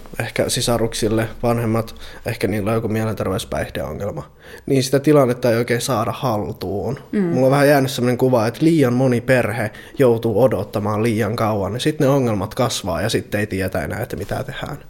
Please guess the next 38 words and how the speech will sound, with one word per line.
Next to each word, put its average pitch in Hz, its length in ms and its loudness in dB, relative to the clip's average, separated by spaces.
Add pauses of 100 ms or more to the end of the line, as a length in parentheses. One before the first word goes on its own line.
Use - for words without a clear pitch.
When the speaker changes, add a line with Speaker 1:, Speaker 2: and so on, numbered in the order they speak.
(140)
Speaker 2:
Mm. 185 300 -4 (1000)
Speaker 1:
On 143 140 4
tosi 143 260 2
ihanaa 113 340 0
nähdä, 107 220 -2
että - 240 -4
on 104 100 -4
ollut 101 240 -4
sit - 200 -8
perheitä, 98 420 -4
jotka - 240 -6
on 123 80 -4
selvinnyt 120 480 -6
haastavista 123 560 -6
tilanteista, 135 600 0
ja 127 160 0 (840)
vaikka 117 220 2
nyt 127 120 -2
puhutaan 120 380 2
niin, 110 220 2
että 120 180 -2
nuorilla 113 380 2
olisi 110 280 0
hirveästi 113 440 -2
ongelmia, 107 480 0
niin 101 120 0
on 110 140 2
ymmärrettävä 95 500 -2
myös 107 240 -4
se, - 120 -2
että - 220 -8
meidän 113 240 -4
nuorilla 107 340 -4
menee, - 460 -8
menee 107 400 -6 (200)
tosi - 260 -6
hyvin - 300 -8
myös. - 260 -10